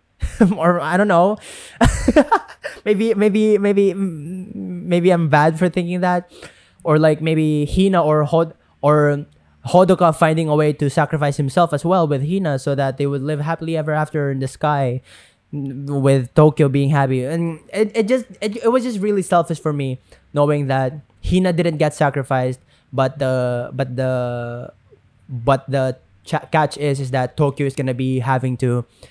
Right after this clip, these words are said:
to, to experience this rainy weather for how many more years, and it just di-, didn't sit right with me. I don't know what you, about you guys. Maybe you guys should, like, tweet me on Twitter. Uh, my Twitter is at Daryl,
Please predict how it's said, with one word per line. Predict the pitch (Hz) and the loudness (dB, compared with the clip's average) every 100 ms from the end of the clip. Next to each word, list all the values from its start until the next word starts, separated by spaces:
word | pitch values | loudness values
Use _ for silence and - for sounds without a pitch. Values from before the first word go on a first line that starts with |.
| _ _ - | _ _ -8
to, | 143 131 131 131 127 127 127 127 127 _ _ _ - | -4 -2 -4 -6 -6 -8 -8 -10 -14 _ _ _ -4
to | |
experience | 151 - 156 156 147 143 | -2 2 2 4 2 0
this | 139 135 - - - | 0 0 -4 -20 -16
rainy | - 131 139 143 143 139 | -6 -2 -2 -2 -2 -2
weather | 131 131 127 123 | -2 -2 0 0
for | - 127 120 120 | 0 2 4 4
how | 127 | 2
many | 120 | 2
more | 120 117 | 0 0
years, | 117 117 113 - | -2 -2 -4 -6
and | 127 123 | -8 -8
it | 131 151 | -6 -4
just | 208 | -2
di-, | 170 156 | 0 0
didn't | 143 165 156 | 2 0 2
sit | 156 143 | 0 0
right | 135 123 | 0 -2
with | 117 | -4
me. | 117 | -4
I | 123 | 0
don't | 226 | 2
know | 240 | 4
what | 226 | 2
you, | 196 | 0
about | 160 165 160 | 2 2 4
you | 180 | 2
guys. | 160 127 - | 2 2 2
Maybe | 196 | 2
you | 240 | 4
guys | 240 220 | 2 0
should, | 214 170 | -2 0
like, | 165 - - - _ - - | 0 -2 -20 -20 _ -20 -6
tweet | - 196 180 | 0 0 2
me | |
on | 175 160 | 0 2
Twitter. | 156 139 127 120 | 2 2 2 0
Uh, | 139 135 | 0 0
my | 127 147 | 0 0
Twitter | 143 165 | 4 4
is | 165 156 | 4 2
at | 143 151 151 | 2 4 4
Daryl, | 156 151 | 4 4